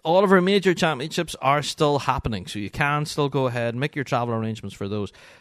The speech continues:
It's just our minor championships here in Northern Ireland, our own regional ones, that are completely up in the air. Now, as far as other regional competitions throughout Scotland and the U K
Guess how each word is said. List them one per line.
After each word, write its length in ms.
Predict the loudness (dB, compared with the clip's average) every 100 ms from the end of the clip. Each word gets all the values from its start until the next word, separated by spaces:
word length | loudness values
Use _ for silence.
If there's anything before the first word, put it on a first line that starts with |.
| -16
It's 200 | -14 -8
just 260 | -6 -2
our 140 | 0 0
minor 320 | -2 -2 -4
championships 540 | -2 -4 -6 -8 -8
here 180 | -4 -2
in 220 | 0 0
Northern 280 | 0 0 -2
Ireland, 300 | -6 -6 -8
our 180 | -6 -2
own 240 | 0 0 -2
regional 500 | -2 0 0 -2 -2
ones, 360 | -2 -4 -6 -12 _
that 160 | -6 -6
are 80 | -6
completely 680 | -10 -10 -10 -8 -8 -10 _ _ _ _
up 240 | -10 -6 -10 _
in 380 | -8 -6 -6 -8
the 140 | -8
air. 280 | -6 -6 -6 -10
Now, 140 | -4 -2
as 140 | -2
far 160 | 0 0
as 100 | 0
other 240 | 2 4 4
regional 300 | 4 2 0
competitions 680 | 0 -2 0 -2 -2 -8 -10
throughout 340 | -2 2 2 0
Scotland 520 | 0 0 2 -2 -4
and 100 | -4
the 80 | -2
U 140 | 0
K 320 | 2 4 2